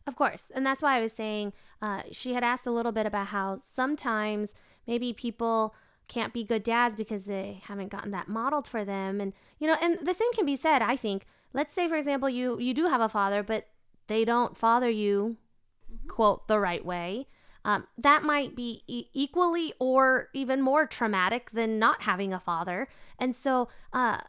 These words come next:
Speaker 1: can you share a little bit about, like, what kind of role models or what kind of resources did you use, or did you have that helped you become the father that you are today for your little one?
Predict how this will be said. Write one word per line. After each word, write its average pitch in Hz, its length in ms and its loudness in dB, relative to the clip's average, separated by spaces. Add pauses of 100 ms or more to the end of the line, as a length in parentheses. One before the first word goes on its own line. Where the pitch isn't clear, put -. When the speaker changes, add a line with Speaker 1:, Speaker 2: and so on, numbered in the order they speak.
(340)
Speaker 1:
can 277 200 -4
you 302 100 0
share 302 220 0
a 277 60 0
little 254 200 -2
bit 233 200 0
about, 208 360 -2
like, 196 160 -8 (1080)
what 214 240 -4
kind 320 220 0
of 277 200 -2 (240)
role 226 180 2
models 269 580 4
or 190 180 -2
what 214 200 -2
kind 277 200 -2
of 214 160 -4
resources 262 500 -2
did 226 120 -4
you 269 100 0
use, 247 600 0
or 214 160 0 (320)
did 233 160 0
you 247 260 2
have 226 560 4 (580)
that 220 240 2
helped 233 360 0
you 254 120 0
become 240 500 0
the 220 100 -2
father 220 280 0
that 214 160 -4
you 208 160 -2
are 202 380 -4 (180)
today 214 380 -4
for 214 160 -8
your 214 140 -4
little 269 180 -6
one? 208 320 -10